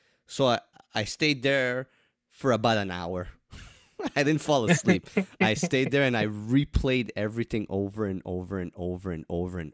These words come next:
Speaker 1: over in my head. And to be honest, I still feel weird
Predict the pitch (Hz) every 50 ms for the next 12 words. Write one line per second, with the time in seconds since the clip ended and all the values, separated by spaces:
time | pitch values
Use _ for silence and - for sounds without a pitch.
0 | _ - 90 95 98 92 92 92 87 85 80 73 67 64 - - 85 87 85 65
1 | - - - _ _ _ _ - - - _ _ _ _ _ _ _ _ _ _
2 | _ _ 98 101 101 98 95 98 98 - - _ - - 113 90 87 117 131 139
3 | 120 98 95 98 113 147 185 254 - - - _ _ _ _ _ _ _ _ _
4 | _ _ _ _ _ _ _ _ _ _ _ _ _ _ _ _ _ _ _ _
5 | - - _ _ _ _ _ _ _ - 101 104 - - - - 175 170 175 -
6 | - - 170 160 151 135 120 113 117 131 156 165 117 85 73 73 -